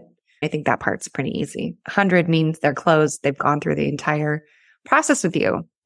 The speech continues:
If they say, "No, I, I think I'm gonna wait," or whatever their reason might be, then great. They're off the list. They have moved through.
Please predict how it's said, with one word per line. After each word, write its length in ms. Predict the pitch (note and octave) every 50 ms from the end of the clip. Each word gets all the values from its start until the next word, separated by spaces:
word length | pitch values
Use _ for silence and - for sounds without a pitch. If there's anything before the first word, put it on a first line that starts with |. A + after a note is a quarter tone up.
| _ _ _ _ _ _
If 140 | - - F3
they 80 | - G#3
say, 160 | G#3 - A3+
"No, 300 | A3+ A#3 A3 A3 A3 G#3+
I, 240 | G3 F#3+ - - - -
I 140 | - F#3
think 180 | F#3 G3 F#3 F#3+
I'm 60 | F#3+ F#3+
gonna 160 | F#3 F3 E3
wait," 560 | D#3+ D#3+ D#3+ D#3 D#3+ D#3+ D3+ - - - - - _ _ -
or 400 | D#3+ D#3+ D#3+ D#3 D#3 D3 D3+ D3+
whatever 240 | D3 E3 E3 D#3+ D#3+
their 120 | D#3+ D#3
reason 280 | D3+ D3+ D3+ D#3 D#3+ D3+
might 180 | C#3+ D3 D3
be, 240 | - F#3 G3+ A#3 C#4
then 400 | C#4+ A#3 G#3+ G#3 G#3 G#3 G#3 G#3+ _ _ _ _ _ _ _ -
great. 400 | - C#4 E4 - - - - - _ _ _ _ _ _ _ _ _ _ _ _ _ _ _ _ _ -
They're 180 | - C4 B3+
off 140 | G3 G3 F#3+
the 80 | - A#3+
list. 480 | C4+ B3+ G3 E3+ - - - - - _ _ _ _ _ _ _ -
They 180 | F#3 F#3 F#3+ G3
have 140 | F#3+ F3
moved 480 | F3+ F3+ F#3+ G3+ G#3+ G#3+ G#3+ - - -
through. 480 | - G3+ G3 F#3 F3+ F3+ F#3+ A3 A#3